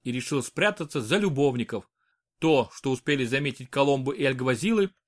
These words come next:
этого не опровергнет. Леон – герой войны, лично обласканный Хинильей. Он мог нанести визит Маркизе,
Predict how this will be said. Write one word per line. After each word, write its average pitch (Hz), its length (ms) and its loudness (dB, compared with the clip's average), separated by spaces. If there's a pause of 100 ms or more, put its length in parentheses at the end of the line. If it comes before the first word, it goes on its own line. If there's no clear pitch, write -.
этого 190 300 0
не 151 120 0
опровергнет. 120 760 0 (420)
Леон – 190 480 4 (160)
герой 120 380 0
войны, 143 520 0 (220)
лично 196 360 0
обласканный 139 560 0
Хинильей. 117 720 -4 (460)
Он 123 180 -2
мог 135 240 -2
нанести 131 380 -4
визит 120 320 -2
Маркизе, 170 640 -2